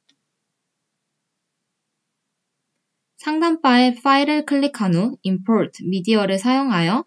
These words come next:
편집할 영상을 컴퓨터에서 가져올 수 있습니다. 또는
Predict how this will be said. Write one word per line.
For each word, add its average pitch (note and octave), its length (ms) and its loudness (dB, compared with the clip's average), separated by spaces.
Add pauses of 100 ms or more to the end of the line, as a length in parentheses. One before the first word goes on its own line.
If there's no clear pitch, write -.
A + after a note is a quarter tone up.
(140)
편집할 D#4+ 480 0
영상을 F3 540 -2
컴퓨터에서 C#4 720 0
가져올 A3 360 -2
수 - 160 -4
있습니다. D#3+ 680 -4 (840)
또는 C#4+ 400 -2